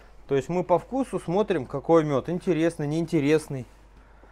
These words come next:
То есть это, можно этому научиться, окончив курсы. Можно к этому самому прийти. В принципе, как мы к этому пришли. То есть мы курсы не заканчивали, но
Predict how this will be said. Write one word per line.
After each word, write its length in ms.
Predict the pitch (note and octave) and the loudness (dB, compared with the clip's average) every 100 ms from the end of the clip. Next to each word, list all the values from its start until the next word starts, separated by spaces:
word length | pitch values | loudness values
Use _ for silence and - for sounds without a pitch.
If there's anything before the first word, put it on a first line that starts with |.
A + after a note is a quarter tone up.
| - - - - | -20 -20 -20 -6
То 80 | C#3+ | -2
есть 200 | C#3+ - | -2 2
это, 600 | G3 F3+ E3 D#3 D3 D3 | 2 4 6 6 6 4
можно 320 | D#3+ G3 E3 | 4 2 4
этому 260 | E3 D3 D3 | 2 2 0
научиться, 680 | D3+ D#3 - C4 - G3+ D#3 | 0 0 -2 -4 0 0 0
окончив 440 | C3 E3+ D3 C#3 | 0 0 0 -4
курсы. 440 | - B3 A#3+ - G3+ - - - - - - | -2 0 0 0 -2 -2 -8 -20 -20 -18 -4
Можно 320 | F#3 F3+ E3+ | 0 0 0
к 60 | D3+ | -2
этому 340 | D3 C#3 A#2+ | -2 -4 -4
самому 400 | - D3 F3 A#3+ | -4 -4 0 0
прийти. 500 | A#3+ A3 F#3+ G#3+ G3 - - - - - - - - - | 0 -4 -2 -2 0 0 -2 -10 -20 -20 -20 -20 -20 -20
В 20 | - | -6
принципе, 420 | E3 D#3 - C3+ | -4 -4 -6 -4
как 220 | - - | -2 0
мы 140 | D3+ | 0
к 80 | C#3+ | 2
этому 260 | C#3 C3 C3 | 0 -2 -6
пришли. 420 | B2+ - - B2+ - - - - - | -8 -10 -8 -8 -8 -18 -20 -20 -16
То 120 | - C3+ | 0 0
есть 160 | B2+ | 2
мы 140 | D3 C#3+ | -2 -2
курсы 320 | D#3+ C#3+ C#3+ | -2 -4 -4
не 100 | C#3+ | -2
заканчивали, 680 | D3+ - G3+ F#3+ D#3+ B2+ B2 | 0 2 2 2 0 0 0
но 300 | D3 D3+ | 2 2